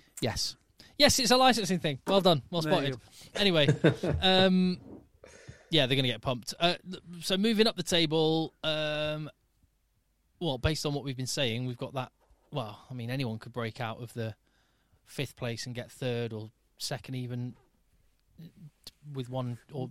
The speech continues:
Speaker 1: two bad results. But let's go with Scotland. Apologies to Scottish fans.
Speaker 2: Do you think Scotland are gonna be the second worst team? Is that how we're doing it? So we're gonna say Italy are gonna be the worst, and then Scotland second worst.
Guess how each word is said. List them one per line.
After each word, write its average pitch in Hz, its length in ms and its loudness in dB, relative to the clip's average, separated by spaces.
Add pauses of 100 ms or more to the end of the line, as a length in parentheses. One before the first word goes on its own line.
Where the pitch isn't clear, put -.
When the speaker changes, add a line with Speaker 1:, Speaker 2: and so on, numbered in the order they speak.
(120)
Speaker 1:
two 135 180 -6
bad 127 180 -4
results. 131 240 -6
But 160 100 -6
let's 170 140 0
go 175 140 4
with 147 120 0
Scotland. 107 480 -4 (580)
Apologies 135 500 -6
to 120 100 -10
Scottish - 420 -10
fans. - 100 -8
Speaker 2:
Do 349 60 4
you 339 100 6
think 247 300 -4
Scotland 196 340 0
are 165 40 2
gonna 160 120 0
be 151 80 0
the 147 100 -4
second 156 300 -2
worst 143 220 -2
team? 131 140 0
Is 113 80 -2
that 156 160 -2
how 175 120 2
we're 165 60 2
doing 139 260 0
it? - 80 -12
So 113 140 -6
we're 120 180 -6
gonna 123 280 -4
say 135 280 -8
Italy 190 380 -4
are 160 40 -2
gonna 156 180 2
be 147 100 -2
the 135 80 -4
worst, - 500 -6 (560)
and 127 120 -2
then 123 80 0
Scotland 120 500 -2
second 117 300 -6
worst. - 400 -14